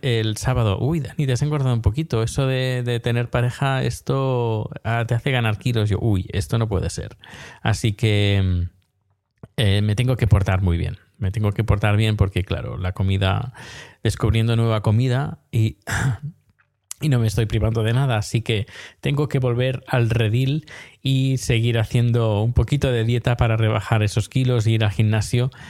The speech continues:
eh, que estas dos últimas semanas, pues, que no he ido ningún día. Pero bueno, son cosas que tiene el amor, ¿no? Eh, bueno, pero todo tiene solución en esta vida.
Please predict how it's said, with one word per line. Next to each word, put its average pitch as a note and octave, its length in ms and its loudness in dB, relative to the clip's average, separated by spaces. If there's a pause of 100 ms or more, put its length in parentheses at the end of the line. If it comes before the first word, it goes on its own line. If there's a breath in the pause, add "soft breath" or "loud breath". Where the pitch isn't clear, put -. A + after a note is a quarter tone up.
(260 loud breath)
eh, G#2+ 260 2
que G2+ 480 2
estas G2+ 320 0
dos A2 200 0
últimas G#2 320 2
semanas, G#2 360 2
pues, G2 140 2
que G#2+ 120 0
no G2+ 140 4
he G2+ 40 4
ido A2 280 0
ningún A2 640 0
día. F2 320 0 (420 loud breath)
Pero A2+ 200 0
bueno, A2 220 0
son A2+ 180 -2
cosas G#2+ 280 0
que G#2 120 0
tiene G2 180 2
el F2+ 100 0
amor, E2 280 -2
¿no? G#2 180 0 (220)
Eh, F#2 300 -4
bueno, - 300 -12 (280)
pero B2 200 0
todo E3 240 -2
tiene A2 220 -2
solución F#2 420 0
en E2 100 -4
esta F2 220 -4
vida. F2+ 240 -2